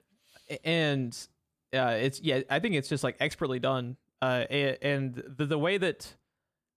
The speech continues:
the movie just kind of, okay, beca-, because it is, like, a better way,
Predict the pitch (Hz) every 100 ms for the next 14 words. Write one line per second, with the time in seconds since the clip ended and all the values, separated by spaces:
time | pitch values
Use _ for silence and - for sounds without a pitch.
0 | _ _ 147 147 170 160 139 135 - 165
1 | 151 151 143 135 131 120 - - - _
2 | _ _ _ _ _ _ _ - 214 196
3 | 226 208 196 247 180 - 190 185 - _
4 | 190 202 220 185 139 127 - - 160 185
5 | 240 202 143 143 139 175